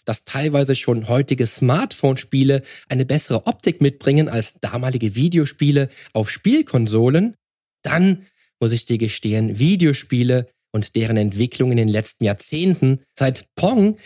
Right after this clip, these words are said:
auf dem Atari neunzehnhundertzweiundsiebzig das Licht der Welt erblickte und Ralph Baer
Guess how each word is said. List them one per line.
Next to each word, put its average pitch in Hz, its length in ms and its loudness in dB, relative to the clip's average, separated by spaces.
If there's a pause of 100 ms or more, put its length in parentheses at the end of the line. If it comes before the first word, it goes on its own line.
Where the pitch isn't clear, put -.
(160)
auf - 160 -4
dem 123 100 0
Atari 139 460 0
neunzehnhundertzweiundsiebzig 131 1160 0 (200)
das - 200 -2
Licht 143 200 0
der 117 160 -2
Welt 170 240 2
erblickte 120 440 0
und 110 200 -2 (140)
Ralph 156 520 -4
Baer 147 380 2